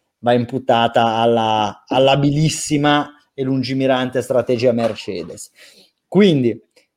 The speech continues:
mi raccomando, seguiteci su Instagram,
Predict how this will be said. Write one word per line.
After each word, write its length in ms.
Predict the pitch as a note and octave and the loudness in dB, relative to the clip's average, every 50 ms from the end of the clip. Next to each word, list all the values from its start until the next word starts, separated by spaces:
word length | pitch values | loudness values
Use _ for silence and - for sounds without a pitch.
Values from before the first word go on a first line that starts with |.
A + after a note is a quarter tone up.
| _ _ - | _ _ -8
mi 100 | C#3 C#3 | -4 -2
raccomando, 640 | D3 D3+ D3+ F3+ F3+ F#3 G3 A3 B3 B3+ C4 C4+ | -2 -2 -2 -4 -4 -4 -2 -4 -2 -2 -2 -2
seguiteci 760 | - - F#3 E3 D#3+ E3 D3 C3 B2 B2 A2+ - - A#2+ A#2 A#2+ B2+ | -2 0 -2 0 0 2 0 0 -2 -4 -10 -10 -10 -14 -16 -16 -18
su 200 | - - - D3 | -14 -8 -4 -2
Instagram, 720 | F3 G3 F#3+ - - G3+ G3 G#3 G#3 G#3+ G#3+ G3 G#3+ _ | -2 -2 -2 0 0 2 2 2 0 -2 -4 -6 -8 _